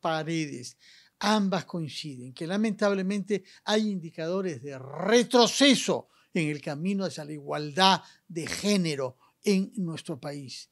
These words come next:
Ha subido el número de feminicidios, hay más mujeres que han desertado la formación escolar,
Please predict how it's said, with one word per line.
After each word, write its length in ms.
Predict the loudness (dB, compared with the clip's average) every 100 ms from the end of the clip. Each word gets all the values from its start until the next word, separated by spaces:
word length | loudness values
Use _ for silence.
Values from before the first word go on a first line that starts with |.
| _ _ _ _ -6
Ha 160 | -6
subido 500 | -4 -6 -4 -2 -2
el 80 | -4
número 360 | -6 -6 -8 -8
de 100 | -10
feminicidios, 1300 | -14 -14 -12 -8 -6 -4 -2 0 2 0 0 -2 -8 -20 -20 -20 _
hay 280 | 4 4 4
más 340 | 2 2 0
mujeres 580 | -2 -6 -4 -4 -4 -6
que 120 | -8
han 180 | -8 -8
desertado 880 | -10 -10 -8 -8 -8 -4 0 0 -2
la 160 | -6 -10
formación 680 | -12 -12 -12 -12 -12 -12
escolar, 760 | -14 -14 -10 -4 2 4 2